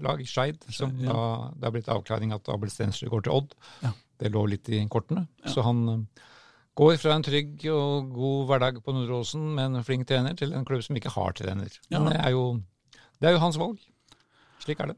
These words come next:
Speaker 2: Absolutt, og, eh, det var hyggelig å ha deg med så lenge det varte, Abel, men nå er du ingenting for oss lenger.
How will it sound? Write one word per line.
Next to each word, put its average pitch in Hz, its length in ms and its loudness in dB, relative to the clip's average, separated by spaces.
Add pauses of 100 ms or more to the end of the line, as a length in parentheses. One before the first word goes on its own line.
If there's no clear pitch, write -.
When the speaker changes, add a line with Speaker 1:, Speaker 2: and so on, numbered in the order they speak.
Speaker 2:
Absolutt, 220 580 2
og, 202 300 4
eh, 165 480 2
det 151 80 0
var 156 80 6
hyggelig 135 260 6
å 135 40 4
ha 135 180 2
deg 135 40 0
med 135 380 0
så 151 140 -2
lenge 131 520 0
det 131 80 0
varte, 131 480 2
Abel, 139 420 4
men 160 140 6
nå 135 220 8
er 127 40 4
du 147 180 6
ingenting 160 720 10
for 151 180 6
oss 147 240 6
lenger. 151 680 6